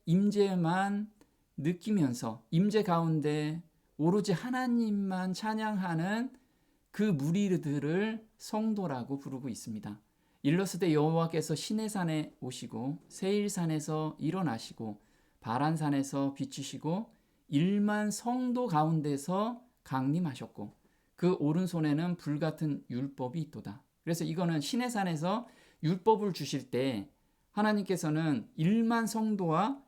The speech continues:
함께 오셨다고 합니다. 그럼 이 일만 성도가 하늘에 있는 성도라는 거죠.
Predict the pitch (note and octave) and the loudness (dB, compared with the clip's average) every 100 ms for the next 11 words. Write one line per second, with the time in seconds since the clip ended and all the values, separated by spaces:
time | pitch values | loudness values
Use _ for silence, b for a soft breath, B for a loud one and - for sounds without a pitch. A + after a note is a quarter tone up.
0 | _ - C4 B3 A3 G#3 G3 G#3 D3+ C#3 | _ -6 -6 -4 -2 -2 -2 -8 -4 -2
1 | C#3 - A#2+ C3+ C#3+ D#3 A#2+ A2 A2+ - | -4 -6 -8 -6 -4 -6 -6 -10 -14 -18
2 | _ _ _ - G3+ F3+ F#3 F3+ D#3+ F3 | _ _ _ -2 0 0 0 0 2 4
3 | G3 G#3 G#3 G3 F3+ B2+ B2 C#3+ A2 B | 2 0 0 -2 -2 -4 -4 -4 -4 B
4 | B - - C#4 C#4+ C#4+ D#3+ D#3 E3 F#3+ | B -8 4 6 6 4 2 2 0 -2
5 | F#3+ E3 C#3+ A#2+ A#2 A2 A2 G2+ F#2 A2+ | -4 -4 -4 -6 -6 -8 -8 -10 -12 -12